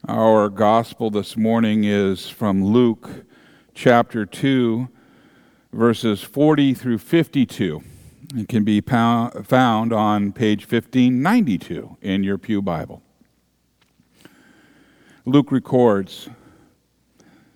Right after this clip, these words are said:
"And the child grew and became strong. He was filled with wisdom,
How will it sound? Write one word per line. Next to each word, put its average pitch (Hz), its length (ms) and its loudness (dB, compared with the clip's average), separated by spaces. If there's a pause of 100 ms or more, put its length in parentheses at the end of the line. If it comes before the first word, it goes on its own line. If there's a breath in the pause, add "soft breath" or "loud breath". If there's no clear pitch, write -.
(400 soft breath)
"And 120 160 2
the 110 60 6
child 175 560 4
grew 170 400 0 (760 loud breath)
and 82 100 -2
became 143 400 2
strong. 98 760 -2 (1000 soft breath)
He - 120 -6
was 104 180 -2
filled 127 460 4
with 92 180 -6
wisdom, 98 540 -2